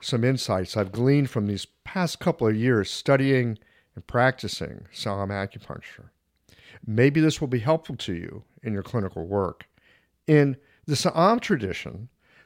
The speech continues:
those with an excessive sanjiao tend to be meticulous and detail-oriented. There is a proper way to do things, and things should be done that way. The Shaoyang fire in these folks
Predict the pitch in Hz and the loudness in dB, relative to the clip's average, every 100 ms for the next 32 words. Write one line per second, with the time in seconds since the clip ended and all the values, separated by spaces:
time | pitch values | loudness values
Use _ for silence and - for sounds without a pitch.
0 | _ 135 151 175 175 - 151 - 139 110 | _ 4 8 8 4 2 0 2 0 0
1 | - 139 - 104 - 156 151 135 - - | 0 0 0 -4 -2 0 0 -2 -8 -8
2 | - - _ _ - - _ - 185 165 | -12 -16 _ _ -20 -20 _ -4 0 2
3 | 151 156 143 135 - 208 151 104 87 - | 4 4 4 -2 -4 -4 -2 -2 -4 -4
4 | 139 123 107 _ _ _ - 196 - 160 | 0 0 -2 _ _ _ -2 -2 0 0
5 | 135 180 175 95 - 85 _ _ _ _ | 2 2 2 0 -4 -12 _ _ _ _
6 | _ _ 160 139 113 104 90 - - 151 | _ _ 6 6 6 2 0 -4 2 2
7 | 131 123 107 104 156 143 120 98 117 151 | 4 2 2 0 2 2 0 -2 -2 2
8 | 139 104 - _ - 175 123 - - 147 | 2 0 -8 _ -6 -4 -4 -6 -6 -6
9 | 87 95 107 90 90 98 127 151 - - | -8 -6 -6 -4 -6 -2 -2 -2 -6 -16
10 | _ _ _ _ _ _ _ _ - 123 | _ _ _ _ _ _ _ _ 2 6
11 | 123 110 - - - - 180 175 160 143 | 6 4 -4 -20 -12 0 2 4 4 2
12 | 117 - 143 143 123 117 113 107 - 110 | -2 0 4 6 6 4 0 -2 -2 0
13 | 104 - | 0 -2